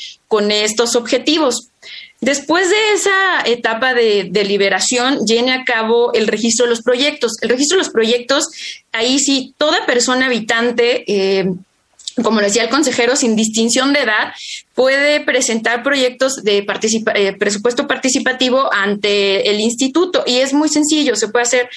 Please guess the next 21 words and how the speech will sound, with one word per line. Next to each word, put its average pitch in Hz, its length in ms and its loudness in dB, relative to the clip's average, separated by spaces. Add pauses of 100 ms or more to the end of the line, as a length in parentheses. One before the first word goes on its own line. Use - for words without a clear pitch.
(340)
de 220 160 0
manera 254 340 0
presencial 330 680 0
o 233 100 0
de 220 80 0
manera 208 380 0
digital. 180 540 -4
La 175 120 2
verdad 202 260 0
es 240 140 0
que 240 120 0
las 202 180 -2
herramientas 214 520 0
que 202 240 0
ha... 208 300 0 (380)
Eh, 190 500 2 (540)
i-, 202 360 0
instrumentado 220 1000 0
el, 208 280 0
el 202 140 0
instituto 220 640 -2